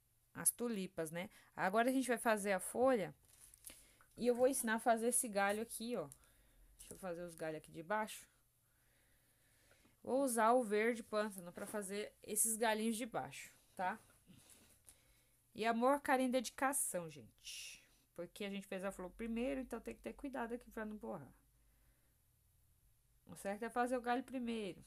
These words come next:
só lembrando. Mas a professora sempre começa pro lado que ela quer. Vocês aí, se vocês vão começar a fazer o desenho, já façam, já façam pelo lado certo. Talvez fazer o galho primeiro.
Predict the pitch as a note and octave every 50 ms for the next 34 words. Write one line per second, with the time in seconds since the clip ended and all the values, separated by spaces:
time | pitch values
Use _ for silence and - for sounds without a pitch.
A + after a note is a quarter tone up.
0 | - - - - - F#3+ G3+ A3 A3+ A3 G3+ G3+ G3+ G3 F3 D#3 D#3 - - -
1 | _ _ _ _ _ _ _ _ _ _ _ _ _ _ _ _ - F3+ F3+ F#3+
2 | F#3+ F#3+ G3 F#3+ G3 G#3+ G#3 G3+ - - G3+ G3+ G#3 G#3+ A3 A3+ A#3+ - - -
3 | - - - - - - - - - - G3 G3 G3 - A#3+ - - A3+ G#3 G3+
4 | G3 G3 G#3 - - - G3 F#3+ F#3+ F#3 - - G3+ G3 G#3 G#3+ G#3 - - C#3
5 | C3+ B2+ - _ _ _ - - _ _ _ _ - - _ _ _ _ _ _
6 | _ _ _ _ _ _ _ _ - E3+ E3+ - - F#3 F#3 F#3 G3 F#3 F3+ F#3+
7 | F#3+ - - F3+ F#3 - - F#3+ F3 F3 F3 - - - - - - _ _ _
8 | - - - - E3+ F#3 F#3 - G3 F#3 - G3+ G3 G3 G3 F3+ F3+ G#3 G#3 G3
9 | F#3+ G3 G3 G#3+ A3 A#3 A3 A3 - - G3+ G3 G#3 G3 - - A3+ A3 B3 -
10 | - - - - - - - - - - - - - _ _ _ _ _ _ _
11 | _ _ _ _ _ _ _ _ _ _ _ _ _ _ _ - _ _ _ _
12 | _ _ - F#3+ F#3 F#3+ - G3 G3 G3 - G#3+ G3 G#3 G3+ G#3 G3+ G3 - -
13 | E3+ C#3+ C#3+ - _ - D#3 D#3 D#3+ E3+ F3 - F#3 F3+ E3+ F3 F3+ F3 F3 E3
14 | F3 - - F#3+ G3 F3+ E3 D3 -